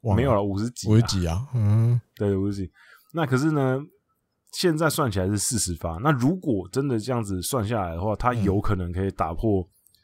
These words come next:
Speaker 2: 清原和博
Speaker 1: 清原，嗯。
Speaker 2: 当年的三十一发纪录。因为目前历代新人最多的就是清原和博跟桑田武这两个人。桑田武是大洋的一个球星，
Speaker 1: 嗯哼。
Speaker 2: 那他们两个并列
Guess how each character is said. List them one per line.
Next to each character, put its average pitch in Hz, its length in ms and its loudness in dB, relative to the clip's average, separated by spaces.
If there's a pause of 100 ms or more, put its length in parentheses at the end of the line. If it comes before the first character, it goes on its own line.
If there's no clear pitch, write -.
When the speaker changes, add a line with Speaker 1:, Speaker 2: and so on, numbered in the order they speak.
(320)
Speaker 2:
清 135 220 0
原 104 200 2
和 92 140 0
博 110 100 4
Speaker 1:
清 104 40 4
原， 87 240 4 (180)
嗯。 92 540 -4 (140)
Speaker 2:
当 110 200 4
年 98 160 2
的 95 80 0
三 101 240 0
十 92 140 -4
一 90 80 -2
发 87 180 -2
纪 87 220 -6
录。 80 160 -8 (880)
因 160 100 2
为 185 60 8
目 214 200 2
前 117 320 2 (140)
历 165 160 -2
代 143 240 2 (260)
新 139 240 -2
人 107 200 2
最 127 160 2
多 110 200 0
的 98 60 -2
就 107 80 -4
是 107 140 -4
清 113 260 -4
原 104 100 0
和 95 140 -2
博 87 260 -6
跟 101 380 -2
桑 131 260 -2
田 110 240 0
武 95 160 -2 (160)
这 - 140 -4
两 92 180 -2
个 90 80 -8
人。 80 80 -10
桑 139 200 -2
田 123 120 0
武 101 140 -2
是 104 360 -2
大 117 200 0
洋 87 340 -6
的 85 260 -8
一 90 100 -10
个 85 340 -8
球 90 220 -6
星， 92 320 -6
Speaker 1:
嗯 107 160 -12
哼。 131 300 0
Speaker 2:
那 113 220 0 (120)
他 127 120 2
们 127 120 0
两 101 160 2
个 90 360 -4 (600)
并 127 260 2
列 110 320 4